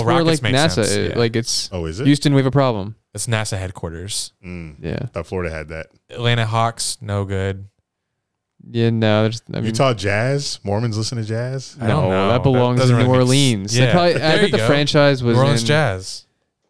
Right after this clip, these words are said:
Speaker 1: They were, it
Speaker 2: The fuck?
Speaker 1: originated in New Orleans.
Speaker 2: That makes so much, that makes too much sense.
Speaker 1: It
Speaker 3: Detroit
Speaker 1: did.
Speaker 3: Pistons makes sense.
Speaker 1: What's a
Speaker 2: Yeah.
Speaker 1: piston?
Speaker 2: And on, on a car.
Speaker 3: It's a car part.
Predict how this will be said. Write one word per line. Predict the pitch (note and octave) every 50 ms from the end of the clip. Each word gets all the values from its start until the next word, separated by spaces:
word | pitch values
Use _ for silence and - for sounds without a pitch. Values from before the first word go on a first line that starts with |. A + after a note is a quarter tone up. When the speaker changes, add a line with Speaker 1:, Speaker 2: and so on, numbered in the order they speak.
| _ _ _ -
Speaker 1:
They | C3 C#3+ D#3 D3+
were, | C3 B2 A#2+ A#2+ A#2 A#2
it | A2 G#2+
Speaker 2:
The | C#3+
fuck? | C#3+ C3+
Speaker 1:
originated | B2+ B2 C#3 F3+ A#2 A2 A2 G#2+
in | G#2+
New | G#2+ G#2+
Orleans. | G2+ G2+ G2 G2 G2+ G2 G2 G2 G2+ G#2 - - - - - _ -
Speaker 2:
That | B2
makes | B2+ C3 B2 -
so | - C#3 C3
much, | B2+ A#2+ A#2 -
that | C3 C3
makes | C3+ B2 - -
too | - C#3
much | C3 A#2+ - -
sense. | - - F2+ F2+ D#2+ - - - - - _ _ _ _ _ _ -
Speaker 1:
It | G#2+
Speaker 3:
Detroit | A#2 - - D3+ D3+
Speaker 1:
did. | G#2 G2+ G2+
Speaker 3:
Pistons | - C3 - - - - D#3 C3+ A#2 G#2 F#2
makes | F#2 E2+ E2+ D#2+ -
sense. | - - D2+ D2+ D#2 E2 F#2 - - - - _
Speaker 1:
What's | - A2 A2+ -
a |
Speaker 2:
Yeah. | A#2+ B2 A#2 A2+
Speaker 1:
piston? | A2+ C3 B2+ - - E2+ G#2 G#2+ - _ _ _ _ _ -
Speaker 2:
And | B2 A#2+
on, | A2+ A2 A2
on | A2+ A2+ G#2+
a | G2+
car. | - G#2+ G#2 G#2 G#2 A2 A2+ - _
Speaker 3:
It's | _ - -
a |
car | E2+ - - F#2 F2+ F2+ F2+ F#2
part. | F#2 - - A2+ G#2 A2+ B2 -